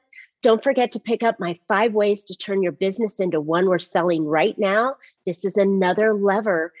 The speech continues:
in that tool that will make your business more attractive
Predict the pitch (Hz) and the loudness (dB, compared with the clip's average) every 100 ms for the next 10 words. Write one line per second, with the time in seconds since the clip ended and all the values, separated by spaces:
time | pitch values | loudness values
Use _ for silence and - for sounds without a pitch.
0 | _ _ - 180 180 165 - - 262 233 | _ _ -6 -4 0 -2 -4 -4 0 2
1 | 151 147 165 - 170 175 180 202 170 185 | 2 0 -4 -2 -2 0 -2 -2 -4 -4
2 | 170 165 165 165 202 233 - 151 - 160 | -4 -6 -2 2 2 0 -4 -6 -6 -8